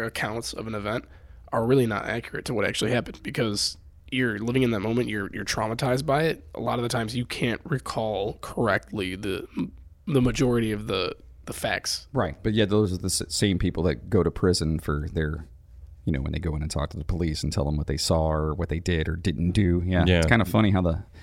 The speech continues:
Speaker 2: s-, the system works.
Speaker 3: But,
Speaker 2: Anyway,
Speaker 3: but
Speaker 2: we're
Speaker 3: let's
Speaker 2: not
Speaker 3: not
Speaker 2: gonna get
Speaker 3: forget,
Speaker 2: into that.
Speaker 3: let's not forget the, the, the most interesting piece of this puzzle,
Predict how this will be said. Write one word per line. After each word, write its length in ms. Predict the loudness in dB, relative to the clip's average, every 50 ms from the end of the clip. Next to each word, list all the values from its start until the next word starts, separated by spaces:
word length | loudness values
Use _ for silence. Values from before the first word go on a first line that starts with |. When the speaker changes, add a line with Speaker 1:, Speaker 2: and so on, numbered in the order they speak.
| -20 -20 -20 -20 -20 -20 -16
Speaker 2:
s-, 120 | -14 -14 -16 -8 -2
the 200 | 2 2 2 2
system 380 | 2 4 4 6 6 6 4 4
works. 200 | 4 2 2 2
Speaker 3:
But, 120 | 6 8
Speaker 2:
Anyway, 320 | 8 10 10 8 8 8 8
Speaker 3:
but 80 | 10
Speaker 2:
we're 80 | 10 10
Speaker 3:
let's 80 | 10 12
Speaker 2:
not 40 | 10
Speaker 3:
not 60 | 10 10
Speaker 2:
gonna 100 | 10 10
get 80 | 12
Speaker 3:
forget, 80 | 12 10
Speaker 2:
into 120 | 10 10 12
that. 300 | 10 10 10 8 4 2
Speaker 3:
let's 220 | 2 2 4 4
not 100 | 2 4
forget 340 | 4 6 6 6 6 6 6
the, 100 | 4 4
the, 320 | 6 8 8 10 10 8
the 120 | 8 8 8
most 220 | 8 8 6 6
interesting 460 | 4 4 2 2 6 6 8 8 8
piece 280 | 8 6 6 6 6 6
of 80 | 4 4
this 140 | 4 2 2
puzzle, 680 | 0 2 4 4 4 6 6 6 6 6 2 0 -8